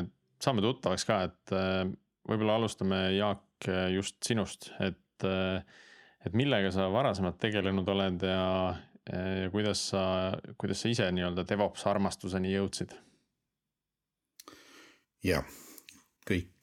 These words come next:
Speaker 2: äh, ausalt ära rääkida, et siis, äh, see kõik algas kunagi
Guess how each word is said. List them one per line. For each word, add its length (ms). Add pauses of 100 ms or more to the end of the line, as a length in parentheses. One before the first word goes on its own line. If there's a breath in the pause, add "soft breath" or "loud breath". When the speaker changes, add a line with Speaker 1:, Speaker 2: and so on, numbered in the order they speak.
Speaker 2:
äh, 240 (200 loud breath)
ausalt 380
ära 220
rääkida, 460
et 80
siis, 420
äh, 160 (680 loud breath)
see 160
kõik 180
algas 300
kunagi 420